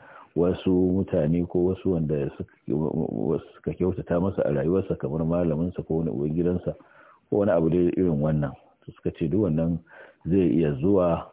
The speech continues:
ga shi wanda aka yi domin sa. Domin wannan daman aikin shi na mutum ne, shi nashi ne wanda mai aikin. To mutum kuma abin da yake nashi ne yana iya sadaukar da shi ga wani in ya ga dama. Yana iya sadaukar da shi,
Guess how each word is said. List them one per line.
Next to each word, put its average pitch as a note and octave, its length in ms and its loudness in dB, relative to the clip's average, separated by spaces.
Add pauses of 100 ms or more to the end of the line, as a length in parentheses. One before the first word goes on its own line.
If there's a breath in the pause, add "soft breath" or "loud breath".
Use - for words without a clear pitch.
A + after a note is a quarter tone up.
(120)
ga C#2+ 180 -2
shi - 260 -2
wanda G2 360 2
aka D2+ 180 -4
yi D2 60 2
domin C#2+ 340 -2
sa. - 120 -10 (720 loud breath)
Domin D2+ 260 -2
wannan F2 400 2
daman F2 460 2
aikin F#2+ 420 0 (160)
shi F#2+ 160 2
na G2 120 2
mutum D2 360 -2
ne, C2+ 240 -6
shi F2 220 2
nashi F2+ 360 0
ne B2+ 180 -6
wanda D2+ 320 -2
mai C3+ 200 -2
aikin. - 320 -2 (680 loud breath)
To C2+ 80 -6
mutum C#2 480 -2
kuma F#2 360 2
abin D#2+ 300 2
da D#2+ 80 4
yake E2 300 2
nashi F2 380 0
ne F2 220 2
yana F#2 160 2
iya D#2+ 160 2
sadaukar E2 460 0
da D#2 80 0
shi E2 180 -4
ga D2+ 160 0
wani D#2 380 0
in D2+ 140 -2
ya C#2+ 140 -2
ga C2+ 120 -6
dama. C2+ 340 -6 (640 loud breath)
Yana D#2+ 200 0
iya D2+ 200 0
sadaukar E2 420 0
da D2+ 100 0
shi, - 240 -4